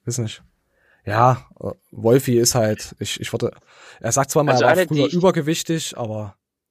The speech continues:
Speaker 2: Nein,
Speaker 1: er hat
Speaker 2: der
Speaker 1: kein
Speaker 2: Wolf hat
Speaker 1: übergewichtiges
Speaker 2: absolut
Speaker 1: Gesicht.
Speaker 2: kein, nein, der hat kein Problem mit zuzunehmen. Also wer den ein bisschen verfolgt und sieht mal, wie der,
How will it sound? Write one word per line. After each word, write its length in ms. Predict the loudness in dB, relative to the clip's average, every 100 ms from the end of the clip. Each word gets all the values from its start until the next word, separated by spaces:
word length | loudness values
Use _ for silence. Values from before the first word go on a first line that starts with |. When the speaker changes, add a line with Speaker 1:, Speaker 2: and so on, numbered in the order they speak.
| _ _ _
Speaker 2:
Nein, 100 | -4
Speaker 1:
er 240 | 2 4 6
hat 60 |
Speaker 2:
der 80 | 4
Speaker 1:
kein 80 | 4
Speaker 2:
Wolf 80 | 6
hat 60 | 6
Speaker 1:
übergewichtiges 460 | 4 2 2 0 0
Speaker 2:
absolut 180 | 0 0
Speaker 1:
Gesicht. 220 | 0 0
Speaker 2:
kein, 220 | 2 0 -4 _ _ _ -10
nein, 380 | -2 0 2
der 100 | 2
hat 120 | -2 0
kein 160 | 0
Problem 300 | 2 2 2
mit 100 | 2
zuzunehmen. 440 | -2 -6 -2 -2 0
Also 220 | 0 0
wer 100 | 2
den 120 | 2
ein 60 | 0
bisschen 240 | -4 -6
verfolgt 420 | -8 -2 0 0 -2
und 140 | -4
sieht 180 | -6 -2
mal, 260 | 0 0
wie 100 | -2
der, 260 | 2 2 2